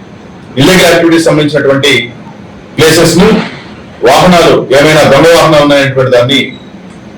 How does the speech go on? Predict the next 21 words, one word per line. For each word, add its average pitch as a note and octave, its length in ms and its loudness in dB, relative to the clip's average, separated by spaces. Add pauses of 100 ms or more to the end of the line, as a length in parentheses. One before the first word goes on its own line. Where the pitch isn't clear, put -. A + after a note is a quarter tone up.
(120)
మేము C3+ 200 2 (180)
సెర్చ్ C3+ 200 2
చేయడం D#3 300 2
జరిగింది. C#3+ 320 2 (840)
ఈ C#3+ 40 0 (100)
కార్యక్రమంలో F3+ 600 2 (920)
ఒక E3+ 100 2 (500)
ఆటోను F#3 360 2
సీజ్ E3 220 0
చేసాం E3 300 0
without E3 300 0 (400)
డాక్యుమెంట్స్. C#3+ 460 0 (460)
అదేవిధంగా D#3+ 500 2 (480)
సుమారు E3+ 340 2 (520)
హండ్రెడ్ E3 300 2
వరకు E3+ 260 0 (640)
ఈ C#3 40 2 (120)
బైకులను E3+ 460 2 (580)
డాక్యుమెంట్స్ F3 440 0
లేనటువంటి D#3 420 -2
వాటిని C3+ 320 0